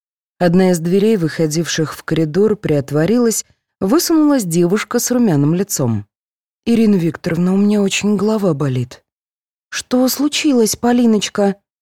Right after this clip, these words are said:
встревожилась медсестра. «Можно мы к тебе вдвоем заглянем?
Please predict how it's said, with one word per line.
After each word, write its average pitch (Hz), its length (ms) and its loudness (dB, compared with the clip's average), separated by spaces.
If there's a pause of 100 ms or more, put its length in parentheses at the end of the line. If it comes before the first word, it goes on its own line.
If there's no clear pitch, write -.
(100)
встревожилась 165 760 0
медсестра. 160 640 -4 (540)
«Можно 320 540 4
мы 302 240 6
к - 80 -16
тебе 285 360 2
вдвоем 285 540 2
заглянем? 180 600 2